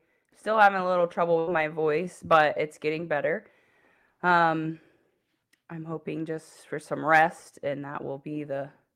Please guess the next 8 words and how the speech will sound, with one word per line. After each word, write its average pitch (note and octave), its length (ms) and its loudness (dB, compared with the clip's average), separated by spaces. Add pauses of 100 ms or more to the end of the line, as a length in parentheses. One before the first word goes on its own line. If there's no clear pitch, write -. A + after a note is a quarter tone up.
(1400)
that D#3+ 280 -12
will D3+ 280 -12 (180)
help - 200 -6
me D#3+ 80 -6
out D#3 180 -2
quite C3 220 -4
a D3 60 -6
bit. C3+ 280 -8